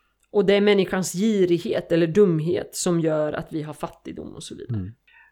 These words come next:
Speaker 2: Anna, vi, jag vet du har pratat en gång om, om Gud som en gentleman.
Speaker 1: Mm.
Speaker 2: Och det är ju lite det här vi har varit inne på, att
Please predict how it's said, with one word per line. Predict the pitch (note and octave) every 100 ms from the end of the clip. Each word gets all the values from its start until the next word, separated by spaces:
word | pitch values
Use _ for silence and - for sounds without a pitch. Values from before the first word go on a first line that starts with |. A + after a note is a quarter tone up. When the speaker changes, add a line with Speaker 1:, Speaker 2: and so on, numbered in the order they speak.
| _
Speaker 2:
Anna, | A#2 B2+
vi, | C3+ D3 C#3 G#2 G#2+
jag | B2 C3
vet | C#3+ -
du | - C#3 C#3 C3+ - _ _ _ _ -
har | -
pratat | - E3 C#3 - C3 A#2+
en | C3+ C3
gång | A#2+ A2
om, | G#2+ G#2+ G#2+ -
om | A#2 A2+ G2+ _ _ _
Gud | B2 A#2+ D3 F3 A2
som | G2 - A2
en | G#2+ G#2 G#2 - - A2+
gentleman. | E3 D#3+ G#2+ F2 - - _ _ -
Speaker 1:
Mm. | G3 A#3+ - _ _ -
Speaker 2:
Och | B2
det | C#3+
är | D#3
ju | B2+
lite | C3 A#2 G#2 -
det |
här | G2+ G2
vi | G2
har | F#2+
varit | G2+
inne | G2+ G#2 D#3
på, | - G2+ F#2+
att | G2+ -